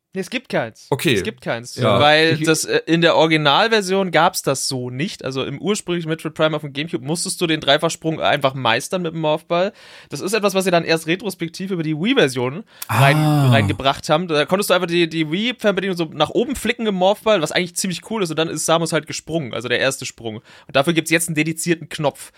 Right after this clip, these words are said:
Speaker 1: Ich weiß nicht, ob's irgendwo bestimmt bei der Beschreibung des Morphballs im Inventar steht's bestimmt mit dabei, aber es gibt kein,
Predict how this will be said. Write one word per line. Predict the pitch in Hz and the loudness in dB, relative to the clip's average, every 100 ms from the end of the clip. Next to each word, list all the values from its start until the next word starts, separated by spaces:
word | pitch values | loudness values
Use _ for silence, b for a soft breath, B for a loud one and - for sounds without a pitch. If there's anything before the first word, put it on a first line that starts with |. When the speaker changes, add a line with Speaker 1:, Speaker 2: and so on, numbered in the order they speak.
| b | b
Speaker 1:
Ich | - | -2
weiß | 151 180 | 0 2
nicht, | |
ob's | 175 | -2
irgendwo | - 180 185 170 165 | 0 -2 2 2 2
bestimmt | 151 156 180 175 | -2 -2 -2 2
bei | 156 | 2
der | 160 | 2
Beschreibung | 151 - 151 190 | 0 0 0 0
des | 170 | -6
Morphballs | 165 165 170 170 160 160 | 0 0 0 0 0 -2
im | 156 | -10
Inventar | 165 165 143 147 165 | -8 -8 -6 -2 -2
steht's | 170 156 | -4 -10
bestimmt | 151 - 175 | -10 -12 -8
mit | 139 | -8
dabei, | 131 143 139 | -2 0 0
aber | 139 131 b b b b | -2 -6 b b b b
es | - | -8
gibt | 208 - _ | -8 -10 _
kein, | - 170 190 208 214 | 0 4 4 2 -8